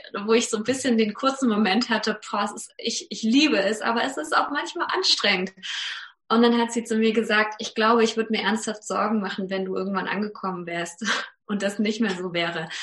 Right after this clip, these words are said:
Ich glaube, es ist, es ist, ist nix für dich." Und da hat sie total recht. Ich war in dem Moment, wusste ich schon wieder, ja, ich werd es,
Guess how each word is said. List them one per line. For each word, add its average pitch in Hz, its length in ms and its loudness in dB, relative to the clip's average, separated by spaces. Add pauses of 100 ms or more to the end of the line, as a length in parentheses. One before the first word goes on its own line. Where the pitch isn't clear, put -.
(460)
Ich - 180 -4
glaube, 220 260 4
es 226 140 -2
ist, 233 200 -2
es 220 340 -4
ist, - 160 -8
ist - 480 -2
nix 214 240 0
für 196 140 0
dich." 160 340 -6 (400)
Und 220 120 2
da 240 100 6
hat 262 140 4
sie 233 100 -2
total - 460 -2
recht. 214 340 0
Ich - 200 -10
war 190 200 0
in 202 60 -2
dem 214 140 2
Moment, 214 360 2
wusste 226 180 0
ich 220 120 2
schon 196 180 -2
wieder, 196 240 0
ja, 190 400 2
ich - 180 -6
werd 202 160 -2
es, 202 140 -10